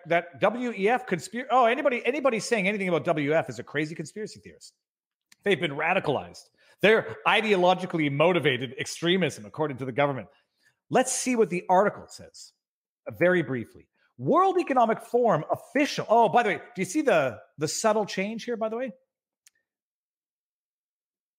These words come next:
In the course, th-, this is C B C's statement.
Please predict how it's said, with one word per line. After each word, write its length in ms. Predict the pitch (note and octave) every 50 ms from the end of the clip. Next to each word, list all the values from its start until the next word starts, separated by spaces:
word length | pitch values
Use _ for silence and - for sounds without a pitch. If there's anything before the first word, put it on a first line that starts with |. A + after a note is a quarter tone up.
| _ _ _ _ _ _ _ _
In 140 | G#3+ G#3+ A#3+
the 80 | C4
course, 380 | B3+ - - - D4 E4+ D4+ -
th-, 240 | G#3 F#3 - - G#3
this 240 | E3+ C#4+ D4 - D4+
is 240 | C#4 G#3 F3+ - - _ _ _ _ _ _ _ _ _
C 300 | - - - - C#4 C4
B 100 | G#3+ A#3
C's 320 | G#3+ - - A3+ G#3+ F3 -
statement. 500 | - - A#2 G2+ - F2 F#2 - -